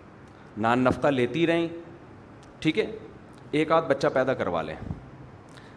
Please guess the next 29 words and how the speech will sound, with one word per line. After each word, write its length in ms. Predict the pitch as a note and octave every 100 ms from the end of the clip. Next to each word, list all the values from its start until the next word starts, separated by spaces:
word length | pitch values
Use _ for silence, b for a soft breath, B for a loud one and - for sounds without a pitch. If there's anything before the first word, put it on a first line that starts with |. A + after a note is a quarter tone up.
| B
بچہ 220 | G#2 C3+ G#3
جیسے 220 | G3+ F#3 G#3
ہی 40 |
پیدا 280 | D#3+ D3+ E3+
ہو، 180 | E3 -
آپ 280 | C#3 C#3+
کورٹ 220 | D3+ D3 D3
میں 140 | C#3+
جائیں، 260 | A#2 A2 F3+ - - - - - - - - -
بولیں 280 | A#2+ C3+ D3
کہ 100 | C#3
اس 140 | C3+ C#3
نے 80 |
بچوں 260 | A#2+ A2 A#2+
کا 100 | A#2
خرچہ 260 | - - C3+
نہیں 160 | D3
دیا، 240 | C#3 D3 C#3+
یہ 200 | B2 A#2
نہیں 120 | C3
دیا، 240 | C3 C3+
وہ 180 | B2+ A2+
نہیں 140 | B2+
دیا، 200 | B2+ C3
مجھے 240 | B2+ A#2+ A#2+
اس 60 |
سے 180 | A2+ A2+ G#2 -
خلا 180 | A2
چاہیے۔ 400 | B2 C3+ C3 C#3